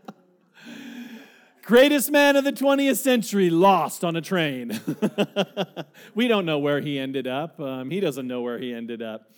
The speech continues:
On Saturday nights here at Refinery right now, we're in a session, we're in a series called Who is Jesus? And we're answering the question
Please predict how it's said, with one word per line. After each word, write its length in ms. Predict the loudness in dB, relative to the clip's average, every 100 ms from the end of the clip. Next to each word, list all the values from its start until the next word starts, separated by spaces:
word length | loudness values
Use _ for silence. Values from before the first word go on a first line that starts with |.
| -20 -20 -6 -2
On 140 | 0
Saturday 540 | 0 2 2 0 -2
nights 320 | -2 -2 -2 0
here 160 | 0
at 80 | 0
Refinery 500 | -2 -4 -4 -4 -4
right 260 | -2 -4 -4
now, 220 | -8 -6
we're 160 | -4
in 140 | -4 -4
a 80 | -6
session, 500 | -4 -4 -4 -8 -8
we're 160 | -6
in 80 | -6
a 80 | -8
series 540 | -6 -4 -2 -2 -6
called 440 | -6 -4 -4 -4 -10 _
Who 280 | _ 0 0
is 320 | 4 4 4
Jesus? 540 | -2 -6 -4 -2 -4 -6
And 100 | -8
we're 120 | -8
answering 640 | -6 -6 -6 -8 -10 -8 -8
the 100 | -8
question 720 | -6 -4 -4 -8 -8 -8